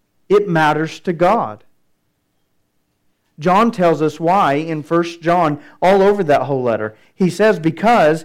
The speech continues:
if you know the love of God, it will manifest itself almost immediately and quite clearly in the love of God's people."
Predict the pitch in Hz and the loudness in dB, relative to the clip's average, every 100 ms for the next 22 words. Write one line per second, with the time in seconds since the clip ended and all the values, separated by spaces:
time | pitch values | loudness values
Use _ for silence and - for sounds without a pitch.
0 | - - 170 180 175 175 208 226 196 202 | -10 -2 -2 -2 0 2 2 2 2 2
1 | 185 151 175 202 175 151 175 170 160 190 | 2 0 0 2 2 0 0 2 0 0
2 | 226 233 175 170 160 - 165 147 147 - | 0 0 0 0 -10 -6 0 2 0 -4
3 | _ _ - 196 240 240 - 170 185 202 | _ _ -2 0 2 0 0 -2 -2 -2
4 | 175 147 151 156 208 262 240 208 170 - | -2 -2 -2 -2 -2 -2 -2 -2 -2 -2
5 | - 240 190 151 156 170 165 175 170 170 | -2 0 0 -2 -2 0 2 2 2 -2
6 | 175 175 170 - 262 240 110 - | 0 0 -2 -8 -8 -6 -8 -10